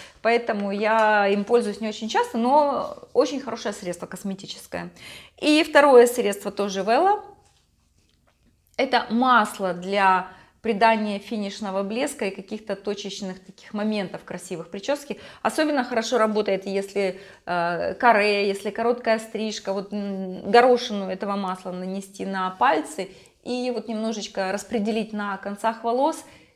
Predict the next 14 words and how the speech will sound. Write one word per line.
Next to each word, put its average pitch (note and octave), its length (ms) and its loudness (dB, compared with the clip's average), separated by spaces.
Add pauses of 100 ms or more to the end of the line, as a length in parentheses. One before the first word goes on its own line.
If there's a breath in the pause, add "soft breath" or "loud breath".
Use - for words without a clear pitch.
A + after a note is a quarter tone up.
(320 soft breath)
Великолепный A3+ 760 0
вид, A#3+ 460 -4
здоровые, G3+ 720 2
красивые, A3 760 -2
ухоженные G#3 640 0
волосы. E3 540 -10 (340 loud breath)
Э, F#3+ 140 -2
вот A3 180 -4
такое G3+ 300 -2
замечательное F#3+ 800 -4
масло F3+ 420 -6
для F3+ 160 -4
волос. E3 400 -8 (1040 loud breath)
Э, A3 240 2